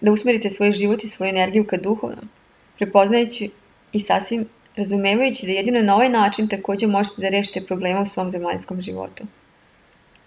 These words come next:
A time osoba u sebi stvara tako moćnu energiju da svi koraci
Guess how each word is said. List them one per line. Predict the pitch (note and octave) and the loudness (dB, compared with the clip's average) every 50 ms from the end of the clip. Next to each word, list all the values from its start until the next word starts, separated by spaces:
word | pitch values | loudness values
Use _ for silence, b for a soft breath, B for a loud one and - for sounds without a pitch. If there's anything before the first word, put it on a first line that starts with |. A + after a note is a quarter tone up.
| _ _ _ _ _ - | _ _ _ _ _ -8
A | G3+ | -2
time | G3 A3 A3 A3+ A#3 | 0 2 4 6 8
osoba | A#3+ B3 B3 - A3+ G3 | 8 8 8 6 4 2
u | G3 | 0
sebi | G3+ - G3 F#3 G#3 | 2 4 4 4 2
stvara | G#3 - - A#3 A#3 A3+ G#3+ | 0 2 4 4 4 4 2
tako | G#3+ G3 G3+ - A3+ | 0 0 2 2 4
moćnu | G#3+ A3 A#3 A3+ - G#3+ | 4 4 4 2 0 -2
energiju | G3 F#3+ F#3 F#3 F#3 F#3+ G3+ G#3 | -2 0 0 0 0 0 0 0
da | F#3+ F3+ | 0 0
svi | - - - A3+ | -4 -4 -6 -2
koraci | A3 B3+ B3+ B3+ B3+ - G#3+ G3+ | 0 2 2 2 0 -2 -6 -8